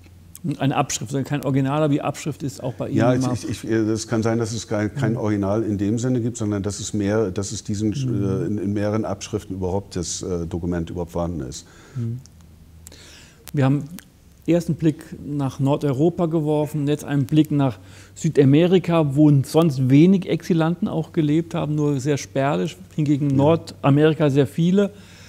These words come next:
Speaker 1: Ein Land oder ein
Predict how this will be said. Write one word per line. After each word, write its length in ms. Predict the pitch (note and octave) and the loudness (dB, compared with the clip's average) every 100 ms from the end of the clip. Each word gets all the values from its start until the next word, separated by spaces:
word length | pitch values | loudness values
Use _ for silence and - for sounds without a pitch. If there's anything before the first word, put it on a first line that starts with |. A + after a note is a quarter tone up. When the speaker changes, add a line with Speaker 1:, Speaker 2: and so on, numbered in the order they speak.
| - - - - | -20 -20 -20 -10
Speaker 1:
Ein 320 | C3+ E3 G3+ | -2 0 2
Land 460 | G3+ F3+ F3+ F3+ - - - - - - | 2 0 -2 -2 -6 -18 -20 -20 -20 -6
oder 160 | C#3+ D3 | -4 -2
ein 320 | C#3+ C#3 | 0 0